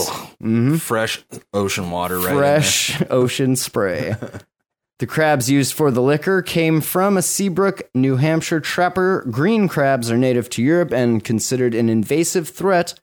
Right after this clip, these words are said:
Speaker 2: to the New England ecosystem.
Speaker 1: Oh, so they're a parasite.
Speaker 2: So they're doing good. Nice.
Speaker 1: Yeah, thriving in this economy.
Speaker 2: You know what we're gonna do?
Speaker 1: Turn 'em into
Speaker 2: Lionfish.
Speaker 1: alcohol.
Speaker 2: Lionfish tequila.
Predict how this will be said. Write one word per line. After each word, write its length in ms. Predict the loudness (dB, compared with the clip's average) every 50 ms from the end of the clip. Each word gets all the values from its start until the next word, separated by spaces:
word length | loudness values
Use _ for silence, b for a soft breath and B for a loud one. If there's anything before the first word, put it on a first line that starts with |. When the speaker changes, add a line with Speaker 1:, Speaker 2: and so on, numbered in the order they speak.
| _ _ _ _ -4
Speaker 2:
to 180 | -2 0 0
the 120 | 2 2 2
New 200 | 2 4 4 2
England 440 | 2 2 2 2 2 2 0 0 -2
ecosystem. 920 | -4 -6 -4 -4 -4 -4 -4 -4 -6 -8 -8 -10 -14 -14 -14 -14 -14 -10 -8
Speaker 1:
Oh, 120 | -6 -6
so 140 | -4 -4 -2
they're 160 | -2 -2 -2
a 40 | -2
parasite. 680 | -2 -2 -2 0 -2 -2 -2 -2 -4 -4 -6 -8 -8 -6
Speaker 2:
So 220 | -2 0 0 2
they're 220 | 2 2 0 0 2
doing 380 | 2 2 2 2 2 2 2 2
good. 420 | 2 2 2 0 -2 -2 -2 -2
Nice. 540 | -2 0 -2 -2 -4 -6 -8 -10 -10 -12 -16 _ _ _
Speaker 1:
Yeah, 260 | -14 -12 -12 -12 -12 -14 _ -12
thriving 480 | -6 -4 -2 0 0 0 0 -2 -2
in 100 | -4 -4
this 140 | -4 -4 -4
economy. 560 | -4 -4 -4 -4 -4 -4 -4 -4 -4 -6 -8 -8 -4
Speaker 2:
You 140 | -2 0 0
know 140 | 2 2 2 2
what 60 | 2
we're 140 | 0 0 0
gonna 200 | 0 0 0 2
do? 280 | 2 2 2 2 0 -2 -6 -10 -6 -2
Speaker 1:
Turn 320 | 0 0 2 2 2 2
'em 100 | 2 2
into 140 | 2 0 0
Speaker 2:
Lionfish. 40 | 0
Speaker 1:
alcohol. 580 | 0 0 0 -2 -2 -2 -2 -2 -4 -6 -6 -4
Speaker 2:
Lionfish 680 | -2 -2 0 0 0 0 -2 -2 -4 -4 -4 -4 -6 -8
tequila. 600 | -10 -10 -6 -6 -4 -2 -2 -2 -4 -4 -8